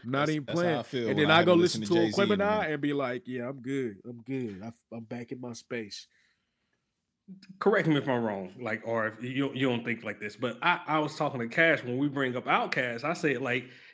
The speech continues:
Speaker 3: they gave people the, they let people let, know it just be okay to be cool with your own uniqueness. You, it, others may think it's weird. Just go out and do you.
Speaker 1: Yes.
Speaker 3: And they, they was doing that from the
Speaker 1: Yes.
Speaker 3: get-go.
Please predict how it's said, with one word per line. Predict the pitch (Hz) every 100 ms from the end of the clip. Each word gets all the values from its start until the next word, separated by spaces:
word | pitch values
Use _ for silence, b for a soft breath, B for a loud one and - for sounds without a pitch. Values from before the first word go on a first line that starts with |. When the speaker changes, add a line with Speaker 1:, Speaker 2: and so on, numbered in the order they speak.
| B
Speaker 3:
they | 139 233
gave | 190 180 160 147 -
people | 165 160 139 123 117 - _ _ 120
the, | 120 113 110 98 92 - _ _ _ _ _ _ _ 151
they | 202
let | 180 160
people | 175 151 135
let, | 131 123
know | 113 131 123
it | 113 113
just | 113
be | 123 117 131
okay | 147 143 143 127
to | 113
be | 110 117 110 - -
cool | - 170 147
with | 131 123
your | -
own | 127 131 120
uniqueness. | 113 113 123 120 95 95
You, | 107 120 117
it, | 120 B B 123 -
others | - 165 147
may | 147 143
think | 147 143
it's | 123
weird. | 120 143 139 135
Just | 208 185
go | 175
out | 160 135
and | 123
do | 147 135
you. | 127 151
Speaker 1:
Yes. | 131
Speaker 3:
And | 139
they, | 170 160
they | 170
was | 175 151 113
doing | 160 139
that | 135 104
from | 131
the | 110
Speaker 1:
Yes. | 101
Speaker 3:
get-go. | 147 226 139 139 120